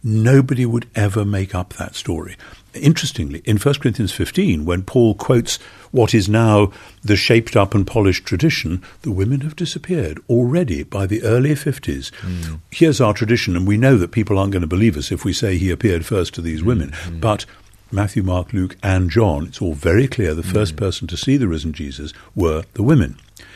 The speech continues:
Speaker 1: And particularly, the first people to be told to tell other people that Jesus is alive again.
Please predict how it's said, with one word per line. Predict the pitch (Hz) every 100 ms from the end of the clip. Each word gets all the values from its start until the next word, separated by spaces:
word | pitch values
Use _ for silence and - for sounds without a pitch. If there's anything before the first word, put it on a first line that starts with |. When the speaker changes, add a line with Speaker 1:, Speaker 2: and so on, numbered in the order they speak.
| - - - -
Speaker 1:
And | 117 -
particularly, | 123 - - 214 - 110 73 101 151 - _ _ _ _ _ - - -
the | 131
first | - 156 185 -
people | 143 139 127
to | - 113
be | 117
told | - - 143 87 71 113 131 - -
to | -
tell | - - 139 147 147 -
other | 123 120 104
people | - 139 - - 104 - _ _ _
that | - 135 123
Jesus | 131 120 147 92
is | 90
alive | 135 160 202 92
again. | 69 69